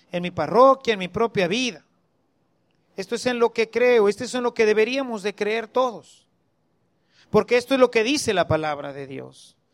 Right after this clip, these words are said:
Porque esto es lo que Jesús quería. Quería hombres y mujeres llenos de Espíritu Santo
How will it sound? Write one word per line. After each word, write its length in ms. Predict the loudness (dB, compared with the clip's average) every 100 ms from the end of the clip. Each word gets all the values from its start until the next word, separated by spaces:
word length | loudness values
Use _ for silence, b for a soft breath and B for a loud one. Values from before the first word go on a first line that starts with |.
| B B
Porque 240 | 4 4
esto 140 | 0 0
es 40 |
lo 120 | 0
que 100 | 0
Jesús 480 | 0 -2 2 0 0
quería. 580 | -4 -6 -6 -12 -20 -20 _ _ _ _ _ _ _ _ _ _ _ _ _ _ _ _ _
Quería 640 | 0 0 2 2 2 0 -6 _ _
hombres 540 | 6 6 6 2 0 -2
y 60 |
mujeres 800 | -6 -4 2 4 4 2 -2 -12 _
llenos 460 | -4 -2 0 -2 -4
de 60 |
Espíritu 520 | -6 -4 -6 -6 -8 -8
Santo 680 | -4 -2 -4 -2 -2 -2